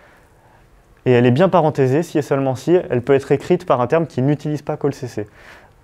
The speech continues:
Donc ça, c'est, c'est, c'est vraiment sympa. Ça veut dire que quelque part, on a une stratégie, on observe juste son comportement. Et en fait, juste avec son comportement, avec le, la façon dont elle se comporte, on peut en déduire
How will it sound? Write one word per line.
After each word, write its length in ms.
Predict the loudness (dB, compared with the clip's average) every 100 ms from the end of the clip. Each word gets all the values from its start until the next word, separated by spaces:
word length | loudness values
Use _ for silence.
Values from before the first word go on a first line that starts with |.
| -2
Donc 120 | 0
ça, 120 | 0
c'est, 180 | 0 -2
c'est, 260 | 0 2 0
c'est 180 | 0 0
vraiment 260 | 2 2
sympa. 280 | 2 0 0
Ça 120 | -2
veut 60 | -4
dire 120 | -2
que 100 | -2
quelque 240 | -2 0
part, 240 | 2 0 -2 -8 -20 -4
on 140 | 0
a 80 | 4
une 80 | 2
stratégie, 500 | 2 -2 0 0 0
on 80 | 0
observe 320 | -2 -2 -2
juste 200 | -4 -6
son 120 | -8
comportement. 680 | -6 -4 -4 -2 -2 -2 -6 _ -20 -20 -20 -6
Et 100 | -4
en 60 | 0
fait, 220 | 0 0
juste 320 | -2 -2 -6 -4
avec 240 | 0 0
son 140 | -2 -4
comportement, 560 | -2 -2 -2 0 0
avec 160 | 0 0
le, 160 | 0
la 100 | 0
façon 360 | 0 -2 -2 -2
dont 120 | 0
elle 60 | -2
se 120 | -2
comporte, 380 | -4 -4 -4 -4
on 80 | -4
peut 100 | 0
en 100 | 2
déduire 520 | 2 2 0 -2